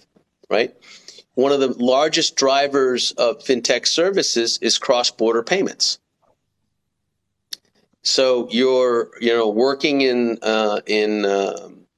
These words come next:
in South Africa, but your parents are back in, in, in Zimbabwe, right?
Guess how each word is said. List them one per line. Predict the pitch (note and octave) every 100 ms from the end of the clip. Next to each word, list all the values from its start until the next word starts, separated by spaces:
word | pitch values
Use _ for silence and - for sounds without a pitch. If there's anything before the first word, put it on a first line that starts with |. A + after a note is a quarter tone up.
| _ F#2 _
in | G#2 G2 F#2 - _ _ _ -
South | - G#2 A#2+
Africa, | A#2 G3 D#3+ D#3 C#3+ - -
but | A2 F#2+ G#2
your | A2
parents | - A#2 A#2+ B2 B2 A#2+
are |
back | A2+ G#2+ G#2+ A2+ -
in, | A2+ A2 G#2+ G#2+ - - - _
in, | G#2+ G#2+ G#2+ G#2+ G2+ - _
in | G2+ G#2
Zimbabwe, | A#2+ A2+ F3 - - - _ _ _ -
right? | A2+ C#3+